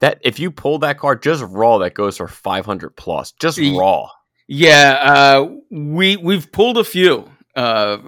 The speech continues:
Speaker 2: from, from packs, uh, uh, at the, uh,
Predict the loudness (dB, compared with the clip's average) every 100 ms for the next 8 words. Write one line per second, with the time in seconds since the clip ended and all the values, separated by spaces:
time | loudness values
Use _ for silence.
0 | -20 -10 -2 0 0 -6 -6 -4 -2 -6
1 | -6 -8 -8 -6 -4 -4 -6 -8 -10 -12
2 | -10 -10 -10 -10 -8 -10 -12